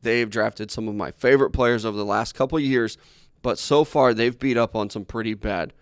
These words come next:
football teams. Uh, so far, Giants, they win twenty-seven thirteen, and then the Jaguars, they win twenty-three to thirteen.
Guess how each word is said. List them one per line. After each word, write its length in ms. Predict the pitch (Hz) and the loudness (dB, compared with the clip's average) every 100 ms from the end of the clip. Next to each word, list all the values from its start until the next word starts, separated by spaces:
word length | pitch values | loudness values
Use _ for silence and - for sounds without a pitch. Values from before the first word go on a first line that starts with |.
| _ _ | _ _
football 320 | 117 101 90 | -8 -4 -6
teams. 340 | - 104 98 - - _ - | -4 -6 -6 -12 -20 _ -6
Uh, 280 | 110 107 104 | 0 0 0
so 220 | 131 127 | 0 0
far, 220 | 127 107 | 0 -2
Giants, 640 | 123 113 123 131 131 - - 107 | -2 0 4 4 0 -6 -12 -6
they 160 | 117 | -4
win 240 | 110 113 110 | -2 -4 -4
twenty-seven 540 | 120 113 - 110 107 | -6 -6 -4 -6 -4
thirteen, 480 | 104 - - 92 95 - - _ - | -6 -8 -8 -8 -10 -18 -20 _ -2
and 140 | 131 | 0
then 120 | 127 | 2
the 80 | 127 | 0
Jaguars, 760 | 98 120 127 110 107 101 90 - | -2 0 0 0 -2 -2 -4 -4
they 120 | 101 | -4
win 220 | 101 95 | -4 -6
twenty-three 520 | - 110 107 104 110 | -10 -8 -8 -6 -6
to 80 | 101 | -6
thirteen. 520 | 95 82 - 101 85 | -8 -10 -8 -8 -8